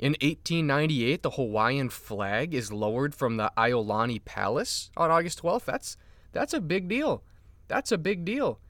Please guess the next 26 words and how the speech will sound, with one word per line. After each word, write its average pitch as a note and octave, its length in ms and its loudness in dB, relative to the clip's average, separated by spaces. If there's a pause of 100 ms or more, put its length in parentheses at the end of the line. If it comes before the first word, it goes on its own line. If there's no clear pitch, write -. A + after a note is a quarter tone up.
(400)
Um, C#3+ 540 4 (240)
nineteen E3 400 0
seventy-seven, D#3+ 800 2
the E3 260 0
Sri E3 340 -2
Lanka C#3 600 4
riots A#2+ 460 4
happened. F3+ 400 0
So, C#3+ 160 2
okay, D3 400 0
well, C3 340 0 (920)
okay, B2 260 -2
so, C3 140 0 (440)
I - 40 -4
mean, D#3+ 240 0
you F#3 80 0
know, D3 80 4
you D#3 160 0
take F3 220 -2
the D#3 60 -6
good D3+ 160 6
and D3 80 4
the B2+ 60 2
bad. B2 300 8
Obviously, C3 340 0
that's, - 440 -6